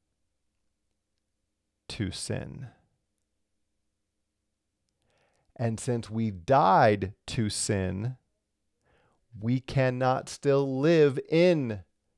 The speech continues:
sin. Now, you've probably heard the phrase "living in sin."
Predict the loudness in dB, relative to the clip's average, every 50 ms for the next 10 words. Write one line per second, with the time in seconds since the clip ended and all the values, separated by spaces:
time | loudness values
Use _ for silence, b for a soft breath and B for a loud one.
0 | _ _ _ _ _ _ _ _ _ _ _ _ -20 -18 -14 -8 -4 -2 0 0
1 | 0 -2 -4 -6 -10 -14 -16 -16 -18 _ _ _ _ _ _ _ _ _ _ _
2 | _ _ _ _ _ _ _ _ _ _ _ _ _ _ _ _ _ _ _ _
3 | _ _ _ _ _ _ b b b b b b b b b b b b b b
4 | b b b _ _ _ _ _ _ _ _ _ _ _ _ _ _ _ -4 0
5 | 0 2 6 10 10 10 10 10 6 6 6 6 6 8 6 4 2 0 -4 -2
6 | 0 2 2 2 2 0 -2 2 6 8 10 10 10 8 6 4 2 0 -4 -6
7 | -12 -10 -8 -2 4 4 4 4 4 0 0 0 0 -2 0 0 2 2 2 0
8 | -2 -4 -8